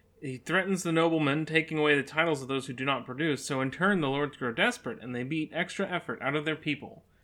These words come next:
Uh, it's an agreement based on greed and fear rather than loyalty. Um, yeah, the, the reason that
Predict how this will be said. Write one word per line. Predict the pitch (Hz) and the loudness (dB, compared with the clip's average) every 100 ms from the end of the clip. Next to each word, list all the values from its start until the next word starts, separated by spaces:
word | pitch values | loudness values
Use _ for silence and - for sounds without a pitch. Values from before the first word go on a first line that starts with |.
| _ _ _ _ 123 | _ _ _ _ -6
Uh, | 120 | -2
it's | 131 131 | -2 -2
an | 123 | -4
agreement | 120 175 180 170 | 0 2 2 2
based | 160 170 160 | 2 2 0
on | 143 139 120 | -2 -2 -2
greed | 147 185 202 | 0 2 2
and | 156 131 | 0 -4
fear | - 202 156 | 0 2 2
rather | 123 120 117 | 0 -2 -4
than | 117 120 | -6 -2
loyalty. | 156 131 107 113 143 - _ _ _ _ _ _ _ _ | 0 0 -2 -10 -12 -16 _ _ _ _ _ _ _ _
Um, | 143 143 135 127 120 117 - _ _ | 0 2 2 0 -4 -8 -14 _ _
yeah, | 190 226 208 143 113 - - | 0 6 8 6 2 -8 0
the, | 160 147 139 - _ - | 2 4 0 -10 _ -2
the | 170 | 2
reason | 208 320 240 226 185 | 6 6 6 6 8
that | 156 147 | 6 6